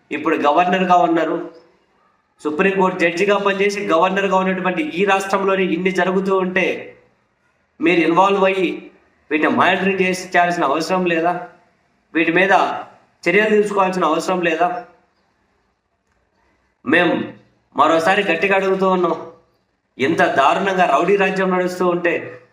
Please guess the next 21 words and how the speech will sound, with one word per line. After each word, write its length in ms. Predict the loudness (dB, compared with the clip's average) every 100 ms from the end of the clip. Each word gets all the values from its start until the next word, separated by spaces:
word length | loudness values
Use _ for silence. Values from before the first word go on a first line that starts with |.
| _ -2
రాష్ట్రపతి 600 | 0 0 0 -2 -2 -2
పాలన 280 | -2 0
ఎందుకు 340 | 0 0 -2 -2
విధించకూడదు 720 | -2 -2 -2 -2 -2 0 0
అని 180 | 0 0
చెప్పి 160 | 0
అడుగుతూ 320 | 0 0 0
ఉన్నాం. 380 | 0 0 -2 -8 -16 _ _ _ _ _ _ -6
రాష్ట్రపతి 560 | 2 2 2 0 0 2
పాలన 240 | 2 2
ఎందుకు 320 | 0 0 -2 -2
విధించకూడదు? 840 | -2 -2 -2 -2 -2 -2 -4 -6 -16 _ _ _ _ -10
ఇంత 180 | -6 -2
రౌడీ 340 | 2 2 2 2
రాజ్యం 400 | 2 2 0 0
ఏంటి, 520 | 0 -2 -4 -10 -20 _ _ -8
ఇన్ని 200 | -2 0
హత్యలు 440 | 0 0 0 0
ఏంటి 540 | 0 0 -2 -4 -8 -18 _ _ _ _ _ -4
అని 160 | 0
చెప్పి 560 | 0 0 0 -4 -6